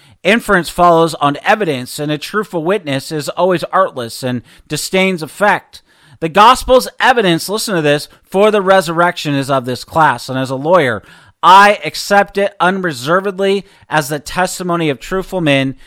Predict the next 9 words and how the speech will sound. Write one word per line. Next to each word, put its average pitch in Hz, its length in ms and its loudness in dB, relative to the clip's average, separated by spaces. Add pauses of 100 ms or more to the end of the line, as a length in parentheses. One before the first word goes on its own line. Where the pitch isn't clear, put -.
(160)
to 147 80 -12
the 139 100 -6
facts 156 460 -2
that 135 160 -8
they 120 220 -4
were 107 400 -6 (280)
able 151 360 -2
to 120 340 -8
substantiate." 98 920 -14